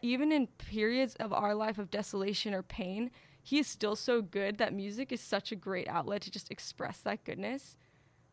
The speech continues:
But the expression of that goodness, it makes sense, would lead us to silence. Because why would we not,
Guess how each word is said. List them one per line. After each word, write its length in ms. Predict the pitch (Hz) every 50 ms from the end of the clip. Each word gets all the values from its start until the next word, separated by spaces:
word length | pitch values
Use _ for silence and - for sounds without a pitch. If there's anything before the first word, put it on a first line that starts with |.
| _
But 160 | - 262 247 247
the 60 | 294
expression 400 | 254 - - 294 302 - 302 277
of 60 | 240
that 120 | 208 190
goodness, 460 | - 226 240 269 254 208 196 196 - -
it 80 | - 208
makes 200 | 202 196 196 -
sense, 420 | - - 220 214 202 185 - - -
would 140 | 202 202 190
lead 120 | 220 220
us 120 | 214 208 -
to 60 | -
silence. 600 | - - - 170 180 175 165 - - - - -
Because 240 | - 202 214 214 185
why 200 | 180 196 196 220
would 100 | 262 254
we 80 | 254 220
not, 300 | 196 196 185 196 196